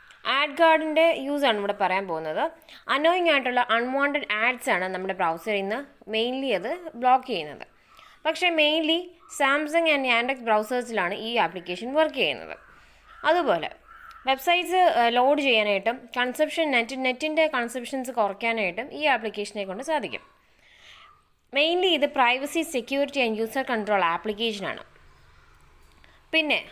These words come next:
നമ്മൾ ഡി എൻ എസ് ആയിട്ട് കോൺഫിഗർ ചെയ്യും. കോൺഫിഗറേഷൻ സെറ്റിംഗ്സ് Cisco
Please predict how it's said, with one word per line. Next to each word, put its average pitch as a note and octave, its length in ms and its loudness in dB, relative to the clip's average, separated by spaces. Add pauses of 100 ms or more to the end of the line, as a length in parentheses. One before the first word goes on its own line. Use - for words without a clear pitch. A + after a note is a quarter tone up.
നമ്മൾ C#4 200 0
ഡി D4 160 2
എൻ E4+ 280 2
എസ് D#4+ 120 2
ആയിട്ട് B3 160 2
കോൺഫിഗർ A3 500 2
ചെയ്യും. G3 320 0
കോൺഫിഗറേഷൻ C4 680 -2
സെറ്റിംഗ്സ് A3+ 760 -4
Cisco D4+ 220 2